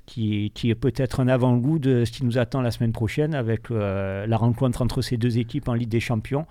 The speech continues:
Voilà, sachant que le, le match aller, euh, de cette Ligue des Champions aura lieu à, au Camp Nou à, en Catalogne.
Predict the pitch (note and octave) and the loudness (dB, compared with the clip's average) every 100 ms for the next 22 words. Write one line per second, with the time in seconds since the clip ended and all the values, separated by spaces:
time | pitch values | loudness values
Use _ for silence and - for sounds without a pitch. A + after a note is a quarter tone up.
0 | - - - - A2 G#2 G#2 F#2+ - - | -14 -20 -18 -8 -4 -2 -4 -6 -4 -2
1 | C#3+ A#2+ C3+ A#2+ A2+ A2+ G#2 A#2 A2+ B2+ | 0 0 2 4 2 2 0 2 2 2
2 | - B2+ C3 C#3 C3 A#2 A2 A2 A#2 - | 2 2 4 4 4 4 2 0 -2 -2
3 | A#2 C3 A2+ A#2 A2 A2+ D3 D3+ B2 A#2 | -6 -6 -2 0 0 -2 0 2 4 4
4 | A#2 G#2+ G2 G2+ A2+ A2+ A#2 A2+ C#3 A#2+ | 4 4 2 -2 -2 0 0 0 -2 0
5 | G#2 G2+ G#2 G#2 A#2 A2+ A#2 D3 B2+ | 0 0 -2 -2 -4 -2 0 0 -2